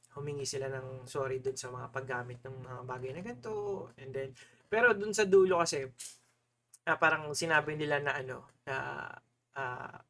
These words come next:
as you all know naman, sa mga Assassin's Creed gamers na they're never naman na parang sobrang totoong,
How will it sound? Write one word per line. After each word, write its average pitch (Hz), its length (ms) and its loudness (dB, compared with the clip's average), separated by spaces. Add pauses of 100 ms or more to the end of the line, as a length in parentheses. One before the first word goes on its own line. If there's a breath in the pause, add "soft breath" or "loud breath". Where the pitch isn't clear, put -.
(200)
as - 160 -14
you 143 80 0
all 151 120 0
know 190 160 -2
naman, 170 400 0
sa 139 120 -10
mga 135 200 -8
Assassin's 131 400 -8
Creed 139 160 -12
gamers 131 480 -8
na 135 160 -6 (640 loud breath)
they're 165 200 2
never 156 480 2
naman 143 280 -2
na 135 80 -2
parang 131 480 -2
sobrang 131 520 -6
totoong, 135 520 -4